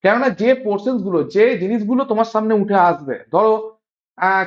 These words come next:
কিছু কিছু হিম-, আহ, হিউম্যানিটিজ যে চ্যাপ্টার গুলো, সায়েন্সের যে চ্যাপ্টার গুলো, যেগুলো ডিটেল প্রশ্ন আসে,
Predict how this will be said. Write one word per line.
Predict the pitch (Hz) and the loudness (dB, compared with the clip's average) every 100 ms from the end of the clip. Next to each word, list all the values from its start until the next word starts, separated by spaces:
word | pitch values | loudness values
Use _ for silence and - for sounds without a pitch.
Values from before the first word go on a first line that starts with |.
| 202 | -4
কিছু | 208 | -6
কিছু | 202 208 | -6 -4
হিম-, | 196 196 190 | -4 -4 -2
আহ, | 185 180 180 180 175 | 0 0 0 -2 -8
হিউম্যানিটিজ | 143 170 202 214 208 208 | -6 0 2 2 2 2
যে | 202 202 | 2 2
চ্যাপ্টার | 175 196 175 | -2 0 -2
গুলো, | 147 117 | -2 -4
সায়েন্সের | - 151 185 202 | -6 -6 -2 0
যে | 185 196 | 2 2
চ্যাপ্টার | 180 175 190 | 2 0 0
গুলো, | 165 | 2
যেগুলো | 151 165 180 | 2 2 4
ডিটেল | 170 208 196 185 | 4 2 0 -2
প্রশ্ন | 175 160 | 0 2
আসে, | 147 113 - | 2 0 -4